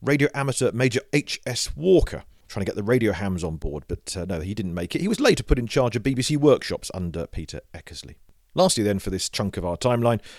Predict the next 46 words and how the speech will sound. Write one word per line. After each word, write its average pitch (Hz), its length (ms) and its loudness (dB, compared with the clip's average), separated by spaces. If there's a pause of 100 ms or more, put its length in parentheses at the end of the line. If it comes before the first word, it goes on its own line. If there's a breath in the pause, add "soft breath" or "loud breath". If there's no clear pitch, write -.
(140)
March 120 300 -2
the - 40 -12
twenty-fifth, 104 480 0
Woodbine 131 600 6
Willie, 123 200 4
we 120 120 0
mentioned 101 320 -2
him 104 100 -2
already, 104 400 0
he 123 160 0
was 120 220 2
on 117 160 -2
the 104 160 0
air 95 100 -2
broadcasting 98 720 0
some 98 180 -4
religious 87 360 -4
sermons, 131 460 2 (400 loud breath)
and 151 260 4
then 147 140 4
the 143 80 2
day 113 120 4
after 110 240 0
that, 85 160 -4
March 104 340 -2
the 98 60 -10
twenty-sixth, - 680 -8
there 98 100 -4
was 95 120 -6
the - 40 -10
final 151 400 4
day 90 300 0
of - 100 -10
the 113 220 -8
Ideal 107 580 0
Home 127 320 2
Exhibition 92 540 -4
broadcasts 80 720 -8
that - 100 -12
had 73 80 -18
been 87 80 -6
going 82 180 -4
on 80 120 -6
throughout - 300 -8
the 85 60 -10
month 73 280 -12